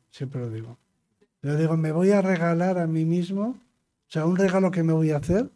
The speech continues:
Dice, "Mira, Juan Luis, te lo has ganado, te voy a hacer un regalo. Vas a aprender italiano." Para leer a los autores italianos, simplemente por eso, ¿no? Entonces,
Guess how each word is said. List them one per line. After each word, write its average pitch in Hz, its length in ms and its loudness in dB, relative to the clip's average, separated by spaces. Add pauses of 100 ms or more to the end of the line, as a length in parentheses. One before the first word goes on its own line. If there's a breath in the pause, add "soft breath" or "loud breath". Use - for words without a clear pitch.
(420)
Dice, 147 220 -2
"Mira, 202 140 2
Juan 180 240 2
Luis, 214 340 4
te 165 100 -2
lo 180 80 2
has 196 100 0
ganado, 185 260 -2
te 170 100 -6
voy 180 40 0
a - 20 2
hacer 208 140 0
un 185 100 0
regalo. 117 460 -6 (580)
Vas 175 280 0
a 180 40 0
aprender 175 360 2
italiano." 127 560 -4 (1400)
Para 139 240 0
leer 175 340 2
a 185 60 0
los 139 220 -6
autores 156 340 -4
italianos, 147 720 -6 (280)
simplemente 143 440 -6
por 143 180 -8
eso, 180 220 -8
¿no? 170 160 -8 (460 soft breath)
Entonces, 190 440 -2